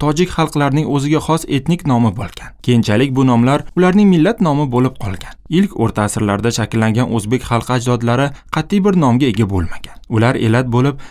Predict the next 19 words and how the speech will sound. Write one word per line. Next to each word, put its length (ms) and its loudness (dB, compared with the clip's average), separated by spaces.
shakllangan 580 2
kezlarda 560 0
uning 280 4
etnik 380 0
nomi 300 0
vaqti-vaqti 640 -2
bilan 220 0
o'zgarib 500 -2
turgan. 320 -10
Turk, 340 0
Qarluq 420 0
turklari, 480 -2
Qoraxonlar, 720 -2
Haqqoniylar 760 0
va 80 2
hokazo. 420 -4
Ashina 400 0
boshliq 440 -2
turklar 380 0